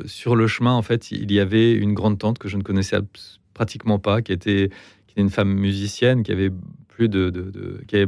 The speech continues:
qui approchait les quatre-vingt-dix ans, qui vivait seule dans une petite maison, euh,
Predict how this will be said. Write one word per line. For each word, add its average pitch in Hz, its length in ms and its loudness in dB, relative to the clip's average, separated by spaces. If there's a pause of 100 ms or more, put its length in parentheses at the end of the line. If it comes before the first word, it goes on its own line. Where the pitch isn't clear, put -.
(140)
qui - 80 -6
approchait - 280 -4
les 107 80 2
quatre-vingt-dix 107 560 0
ans, 120 100 2
qui 117 140 -8
vivait 98 240 -6
seule 117 260 0
dans 101 80 0
une 95 180 -4
petite 104 320 -8
maison, 104 480 2
euh, 92 120 2